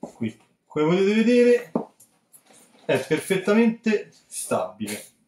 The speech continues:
Ok, allora, la procedura prevede, apriamo il primo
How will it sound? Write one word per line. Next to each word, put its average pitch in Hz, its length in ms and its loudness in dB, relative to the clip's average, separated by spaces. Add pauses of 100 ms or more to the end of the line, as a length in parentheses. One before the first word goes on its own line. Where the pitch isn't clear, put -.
(1300)
Ok, 160 260 -4 (160)
allora, 117 440 -2 (1300)
la 143 120 -2
procedura 202 520 2
prevede, 120 560 -2 (600)
apriamo 202 440 0
il 160 180 -2
primo 180 400 -2